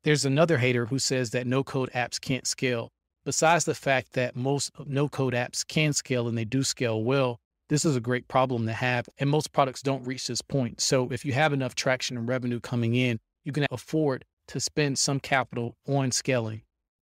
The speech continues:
I'd like to thank everyone who helped out with this report, including Stuart from Podcast Hawk, Prabhu from Crafter, Ash from Bat Unicorn, Dan from Tectonic, Max from A Hundred Days of No Code,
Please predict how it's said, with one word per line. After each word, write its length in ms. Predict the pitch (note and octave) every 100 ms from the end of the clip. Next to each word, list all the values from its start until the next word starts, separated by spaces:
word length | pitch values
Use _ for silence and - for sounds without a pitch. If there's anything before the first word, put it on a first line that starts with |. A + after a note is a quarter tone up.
| _ -
I'd 60 | D3
like 140 | D3
to 100 | D3
thank 220 | D3 C#3
everyone 360 | C3+ B2 A#2+ B2+
who 120 | B2
helped 200 | C3 -
out 120 | A#2+
with 100 | A#2+
this 120 | A#2+
report, 360 | A#2+ - C#3+ C#3
including 340 | A#2 - A#2+
Stuart 380 | A2 - C3 B2+
from 140 | - A#2
Podcast 560 | C3 C3 - C3 C3
Hawk, 200 | C#3 E3 _ _ _
Prabhu 380 | - C3+ C3 C3
from 160 | - A#2+
Crafter, 480 | - B2+ B2 E3 D#3 _ _ -
Ash 280 | B2 C#3+ -
from 140 | C3
Bat 220 | B2 B2
Unicorn, 600 | A#2+ B2+ A#2 C#3 C#3+ D3 A#2
Dan 220 | C3 C3+
from 180 | - B2
Tectonic, 560 | B2 A2+ - C3 D#3 - _ _ -
Max 320 | B2+ D3+ -
from 160 | C#3+ B2
A 60 |
Hundred 260 | A#2 B2+ B2
Days 220 | B2+ A#2
of 80 | A#2
No 160 | A#2+
Code, 300 | C3+ D3+ D#3+